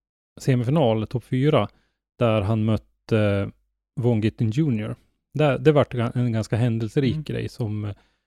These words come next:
Speaker 1: eh, det var mycket diskussioner om efteråt, därför att, eh, Fredrik krängde av sitt däck i samband med starten, precis i samband med starten. Så slet han av vänster bak. Och, eh,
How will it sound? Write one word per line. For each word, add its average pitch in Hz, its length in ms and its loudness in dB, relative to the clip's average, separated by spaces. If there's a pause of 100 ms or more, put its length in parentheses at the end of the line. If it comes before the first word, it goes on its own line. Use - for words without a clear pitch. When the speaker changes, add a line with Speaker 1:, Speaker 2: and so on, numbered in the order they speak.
(240)
Speaker 1:
eh, 110 340 -6
det 110 140 -6
var 107 100 -4
mycket 110 320 -4
diskussioner 113 680 -4
om 117 100 -6
efteråt, 117 600 -6
därför 113 460 -4
att, - 380 -6
eh, 107 200 -2 (640)
Fredrik 139 500 2
krängde 120 360 2
av 117 300 2
sitt - 240 -4
däck - 560 -2 (440)
i 117 460 -2
samband 107 460 0
med 101 100 0
starten, 147 460 0
precis 135 360 0
i 104 40 -6
samband 107 340 -4
med 104 100 -4
starten. 143 420 -6 (760)
Så 107 60 -14
slet 107 320 -2
han 110 100 -2
av 107 300 -4
vänster 131 440 -2
bak. - 420 -10 (720)
Och, - 420 -2
eh, 113 220 4